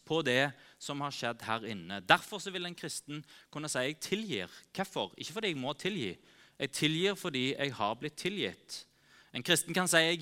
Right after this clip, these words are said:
gir, og jeg lever et sjenerøst med livet mitt.» Hvorfor? For, nei, for det er liksom nummer to på lista, at nå må jeg gi. Nei, jeg gir fordi jeg har blitt gitt, og fra en overflod av det som har blitt gitt meg. Det som du har fått, gi det videre.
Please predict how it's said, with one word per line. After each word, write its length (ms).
gir, 400
og 80
jeg 160
lever 380
et 100
sjenerøst 800
med 80
livet 320
mitt.» 160
Hvorfor? 380
For, 240
nei, 160
for 160
det 80
er 220
liksom 180
nummer 240
to 240
på 120
lista, 340
at 80
nå 100
må 140
jeg 100
gi. 240
Nei, 400
jeg 320
gir 360
fordi 260
jeg 160
har 420
blitt 320
gitt, 480
og 80
fra 240
en 160
overflod 800
av 80
det 160
som 160
har 160
blitt 160
gitt 240
meg. 240
Det 160
som 80
du 80
har 80
fått, 320
gi 240
det 80
videre. 460